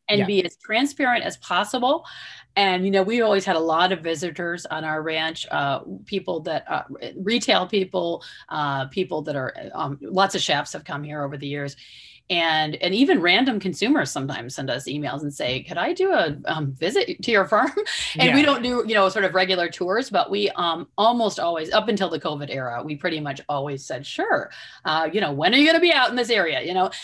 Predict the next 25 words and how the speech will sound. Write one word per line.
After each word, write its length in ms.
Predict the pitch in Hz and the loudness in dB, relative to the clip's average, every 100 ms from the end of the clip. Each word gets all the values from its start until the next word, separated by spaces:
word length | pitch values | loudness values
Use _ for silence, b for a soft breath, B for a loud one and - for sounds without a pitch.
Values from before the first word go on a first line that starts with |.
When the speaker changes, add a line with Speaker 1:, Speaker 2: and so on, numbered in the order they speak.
| B B 247 | B B 0
Speaker 1:
And 260 | 254 254 | 2 4
we 160 | 277 381 | 6 6
just 200 | 453 370 | 4 -2
really 360 | 214 208 220 196 | -2 0 2 4
believe 360 | 190 175 185 | 2 4 2
in 100 | 180 | 2
that. 240 | 151 117 - | 0 -2 0
And 140 | 175 180 | 0 2
I, 200 | 170 175 | 2 0
you 100 | 196 | -2
know, 100 | 156 | -2
transparency 840 | - 185 175 175 160 143 151 139 | 0 -2 0 -2 -2 -6 -6 -4
and 160 | - 151 | -4 -4
openness 600 | 151 139 147 139 131 - - | -6 -4 -6 -4 -4 -6 -6
and, 280 | 147 143 - | -6 -6 -8
um, 240 | 156 135 - - | -6 -6 -6 -6
op-, 160 | 165 - | -6 -8
you 100 | - | -6
know, 80 | 165 | -6
real 280 | 147 180 160 | 0 0 0
communication 880 | - 165 147 147 143 143 - 117 110 | -2 -4 -4 -4 -6 -6 -6 -8 -8
about 260 | 131 151 117 | -2 0 0
what 120 | 139 | 0
you're 140 | 165 | -2
doing. 460 | 180 233 269 170 185 | 0 2 2 2 -2